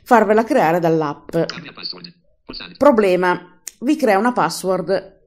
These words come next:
Speaker 1: complicatissima di numeri e lettere e ogni volta se dovete metterla per esempio su P C è un disastro perché dovete ogni volta andare a vedere dall'app, perché ok, sono anche strasicure le password con numeri e lettere senza nessuna logica,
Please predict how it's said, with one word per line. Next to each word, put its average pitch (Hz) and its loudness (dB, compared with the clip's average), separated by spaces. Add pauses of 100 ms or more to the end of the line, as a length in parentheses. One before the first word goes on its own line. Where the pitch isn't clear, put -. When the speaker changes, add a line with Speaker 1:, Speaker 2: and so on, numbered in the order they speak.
(100)
Speaker 1:
complicatissima 190 -4
di 180 -4
numeri 180 0
e 170 4
lettere 170 -2 (420)
e 233 2
ogni 302 4
volta 214 0
se 196 -8
dovete 220 0
metterla 185 0
per 190 2
esempio 196 0
su 262 -6
P 349 -2
C - -6
è 262 -2
un 220 0
disastro 165 -4
perché 170 -6
dovete 185 -2
ogni 180 -2
volta 180 -2
andare 160 -4
a 160 -6
vedere 156 -4
dall'app, 247 0 (680)
perché 180 -2
ok, 175 0
sono 170 -2
anche 214 -2
strasicure 208 -2
le 185 -2
password 175 -4
con 180 -4
numeri 190 -2
e 180 2
lettere 175 -2 (120)
senza 202 -6
nessuna 175 -4
logica, 156 -6